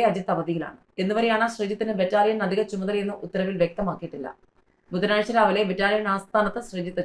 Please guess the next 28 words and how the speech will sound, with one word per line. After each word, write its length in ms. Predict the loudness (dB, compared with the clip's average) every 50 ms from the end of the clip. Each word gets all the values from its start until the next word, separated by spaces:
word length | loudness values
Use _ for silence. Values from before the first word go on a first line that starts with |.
| -4
ചുമതലയേറ്റു. 540 | -6 -4 -2 0 0 0 0 -4 -8 -14 -20 -20 _ _ _ _ _ _ _ _ _ _ 4 6
അജിത്തിനെതിരായ 560 | 6 6 4 2 2 0 2 4 4 4 4 4 2 0
ത്രിതല 240 | 0 2 4 4 4 4
അന്വേഷണം 340 | 2 0 -2 -4 -4 -4 -4
പ്രഖ്യാപിച്ചപ്പോൾ 600 | -4 -4 -4 -4 -4 -2 -2 -2 -2 -2 -2 0 0
തന്നെ 200 | 0 0 0 0 -2 -4 -4
സേനയ്ക്ക് 340 | -4 -2 -2 -2 -2 -2 -2 -2
പുറത്തേക്ക് 380 | -2 -2 -2 -2 -2 -2 -2 0 0
മാറ്റണമെന്ന് 480 | 0 -2 -4 -4 -4 -2 -2 -2 -4 -4 -8 _ _ _ _ _ _ _ 0 0
ഡി 100 | 2 2 2
ജി 80 | 0 -2 0
പി 60 | 2 2 2
ആവശ്യപ്പെട്ടിരുന്നു. 600 | 2 0 -2 -6 -8 -10 -12 -12 -14 -16 -18 -20 _ _ _ _ _ _ _ 2
സാക്ഷികൾ 400 | 2 2 2 2 0 2 2 2 2 0
സ്വാധീനിക്കപ്പെടുമെന്നായിരുന്നു 1040 | -2 -2 0 0 0 0 0 -2 -2 -2 0 -2 0 0 -2 -2 -2 -2 0 -2 0 0 0
ഡി 100 | 0 0 -2
ജി 60 | -4 -2 -2
പിയുടെ 180 | 0 0 0 -2
ആശങ്ക. 320 | -2 -4 -10 -16 -18 -18 -20 _ _ _ 2 2
എന്നാൽ 200 | 4 4 2 -2 -4 -10 _ _ _ _ _ 0
ക്രമസമാധാന 680 | 2 2 4 2 2 2 2 4 4 2 0 -2 -4 -6 -6 -6
ചുമതലയിൽ 400 | -6 -4 -2 0 2 2 2 2 0
നിന്നും 160 | -2 -4 0 2 2
മാത്രം 260 | 2 2 2 0 0 0 0
മാറ്റിയ 240 | 0 -2 -2 -4 -6 -2 -2
സർക്കാർ 280 | -2 -2 0 -2 -2 -2 -4 _ _ _ _ _ _ -2
അജിത്തിനെ 440 | 0 0 0 0 0 0 0 0 -2 -4 -8 -16 _ _ _ -2
ബറ്റാലിയനിൽ 600 | 0 2 6 6 8 8 8 6 4 2 0